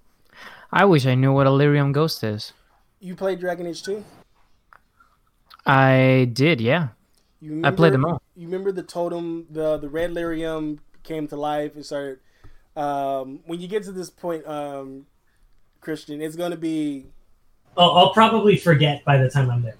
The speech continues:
Speaker 2: You, but
Speaker 1: Wait, is this the, is this the, is this, uh, the D L C? Because I didn't play the, the Dragon Age two D L C.
Speaker 2: Not, not the Dragon Age two D L C. It's the story. Um,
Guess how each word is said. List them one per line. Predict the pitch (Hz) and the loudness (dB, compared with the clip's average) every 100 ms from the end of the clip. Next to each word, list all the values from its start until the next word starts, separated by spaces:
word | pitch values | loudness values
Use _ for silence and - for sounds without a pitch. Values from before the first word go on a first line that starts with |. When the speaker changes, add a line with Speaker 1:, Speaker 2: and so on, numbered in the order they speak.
| - | -12
Speaker 2:
You, | 202 226 | -12 -6
but | 196 190 | -2 0
Speaker 1:
Wait, | 175 156 | 2 2
is | 143 | 2
this | 135 170 | 4 2
the, | 180 175 - - | 2 -4 -4 0
is | 147 135 | 2 6
this | 190 | 6
the, | 175 175 165 - | 6 2 0 -8
is | - 131 127 | -4 -4 4
this, | 160 175 - | 4 4 4
uh, | 160 147 | 4 4
the | 135 127 | 4 2
D | 120 123 | 2 2
L | 120 | 2
C? | - 117 131 143 - | 0 -2 -2 -4 -6
Because | 127 117 | -4 -2
I | 113 | 0
didn't | 113 131 127 | 0 0 0
play | 135 120 | 2 2
the, | 117 113 110 117 | 4 2 2 0
the | 117 | -2
Dragon | 113 113 113 | 0 0 2
Age | 107 101 | -2 -4
two | - 110 | -6 -4
D | 104 | -2
L | 101 | -2
C. | 98 113 101 | -2 -6 -6
Speaker 2:
Not, | 165 175 | -6 -8
not | 175 185 | -8 -10
the | 196 | -6
Dragon | 196 190 | -8 -6
Age | 180 165 | -10 -12
two | 190 | -14
D | 156 151 | -10 -10
L | |
C. | 151 147 151 | -10 -10 -12
It's | 147 | -14
the | 151 | -16
story. | - 190 190 185 | -10 -6 -6 -6
Um, | 160 156 151 147 143 151 | -6 -6 -8 -10 -14 -16